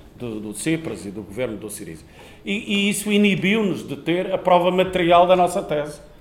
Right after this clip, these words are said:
ou seja, a desobediência política. Ah,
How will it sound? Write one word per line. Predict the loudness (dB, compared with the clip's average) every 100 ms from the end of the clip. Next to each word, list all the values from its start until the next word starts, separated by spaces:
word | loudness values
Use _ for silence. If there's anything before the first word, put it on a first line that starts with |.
| -16 -6
ou | -4
seja, | -2 0 0
a |
desobediência | 2 0 0 -2 -2 -6 -8
política. | -10 -12 -14 -14 -14 -14 -16 -16 -16 -16 -18 -20 -20 -20 -14
Ah, | -10 -8 -8 -10